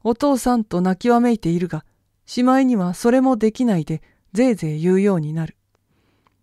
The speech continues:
時には、そういった鬼のような残酷な所業のために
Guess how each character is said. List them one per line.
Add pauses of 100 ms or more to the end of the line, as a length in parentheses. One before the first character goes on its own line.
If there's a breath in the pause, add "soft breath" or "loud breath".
(320)
時
に
は、 (240)
そ
う
い
っ
た
鬼
の
よ
う
な
残
酷
な
所
業
の
た
め
に